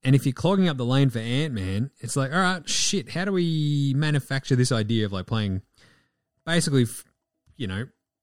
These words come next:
a dude who's not gonna stretch the floor on offense but can roll, but has a pretty limited offensive over? So they're just sort of up against a fucking wall there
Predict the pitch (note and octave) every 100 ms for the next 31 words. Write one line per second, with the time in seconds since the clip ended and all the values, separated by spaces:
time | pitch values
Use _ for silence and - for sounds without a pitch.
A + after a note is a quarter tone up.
0 | _ C3+ A#2+ D#3+ D3 B2+ C#3+ C3+ - D#3
1 | - C3 C3+ A#2 G#2+ G#2 G2+ G2 - G#2+
2 | G#2+ - D3 C3 G#2+ G2 F#2 C3 - _
3 | _ _ _ - C3 B2 B2+ - F3+ C#3+
4 | B2+ C#3 B2+ A2+ A#2 A#2+ - B2+ A#2+ B2
5 | - G3+ E3 A#2+ C3+ B2+ A#2+ G#2 A2+ -
6 | - - C#3 - C3+ C3+ - - - -
7 | - - - _ _ _ _ _ _ _
8 | D#3+ F3 G3 A3 E3 A#2+ - - D#3 D3+
9 | C3 C3 - B2 G#2 - F3 - A#2 A2+
10 | A#2 F3 F3 F#2+